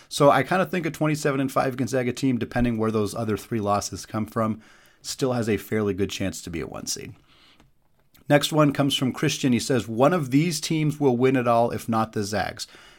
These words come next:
And his list is Purdue, Duke, or Baylor. Yes, I, this is, this is borderline too cold.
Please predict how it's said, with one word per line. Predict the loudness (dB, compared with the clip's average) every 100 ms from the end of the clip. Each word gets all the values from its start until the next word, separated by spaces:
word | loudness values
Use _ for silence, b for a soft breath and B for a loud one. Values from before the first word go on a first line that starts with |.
| B
And | -6
his | -2
list | -2 -4
is | -6
Purdue, | -2 2 2 2
Duke, | 2 0 0
or | -4
Baylor. | -2 -2 -4 -10 -16 b b b _ _ 0
Yes, | 0 0 -2
I, | 0 2
this | 2 2
is, | 0 0
this | 0 0
is | -2 -4
borderline | 4 6 6 6 4
too | 0 2
cold. | 2 2